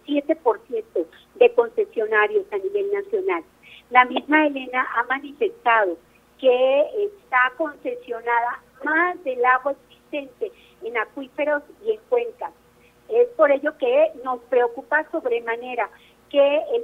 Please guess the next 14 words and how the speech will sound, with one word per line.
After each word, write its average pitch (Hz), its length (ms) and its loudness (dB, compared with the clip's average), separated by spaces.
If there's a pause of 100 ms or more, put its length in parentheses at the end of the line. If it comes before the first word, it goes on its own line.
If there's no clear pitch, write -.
personal 247 720 -2
que 233 80 -4
actualmente 277 840 -4
se - 80 -8
encuentra 226 680 -4 (440)
en 254 360 2
conagua 254 640 2 (480)
no 339 180 6
tenga 339 360 4
el 320 120 2
perfil 302 680 -2
idóneo 254 440 0
en 208 100 -4
términos 247 460 -10